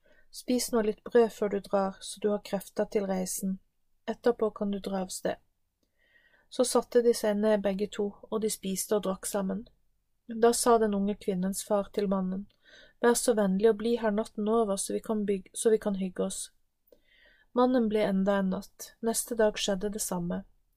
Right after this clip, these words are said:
Da mannen reiste seg opp for å dra av sted med kona og tjenerne, ba svigerfaren enda en gang om at de skulle bli natten over.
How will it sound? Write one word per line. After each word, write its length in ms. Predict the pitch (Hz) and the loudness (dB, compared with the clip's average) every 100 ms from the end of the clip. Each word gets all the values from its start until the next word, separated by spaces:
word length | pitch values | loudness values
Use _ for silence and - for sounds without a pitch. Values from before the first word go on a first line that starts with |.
| _ _ _ | _ _ _
Da 80 | 233 | -2
mannen 340 | 220 240 269 220 | 0 2 2 2
reiste 360 | 202 202 - 226 | 0 0 -4 -2
seg 180 | 208 | -2
opp 120 | 208 - | -2 -4
for 140 | - | -6
å 40 | 202 | -2
dra 180 | 202 196 | -2 -2
av 80 | |
sted 260 | - 233 214 | 0 2 2
med 140 | 202 - | 2 -4
kona 380 | 202 196 208 | -4 -2 -2
og 100 | 202 | -2
tjenerne, 380 | 202 185 196 196 | -2 -2 -2 -2
ba 180 | 196 214 208 | 2 2 2
svigerfaren 640 | - 214 208 196 202 196 | 0 0 0 -2 -2 -2
enda 300 | 190 196 214 226 | -2 0 2 2
en 120 | 196 | 2
gang 160 | 190 190 - - _ | -2 -4 -10 -20 _
om 140 | 202 196 | -2 -2
at 120 | - | -2
de 60 | 190 | -4
skulle 260 | - 190 | -2 -4
bli 220 | 180 190 180 | -2 -2 -2
natten 400 | 180 - 185 185 | -4 -6 -6 -4
over. 320 | 185 190 | -4 -8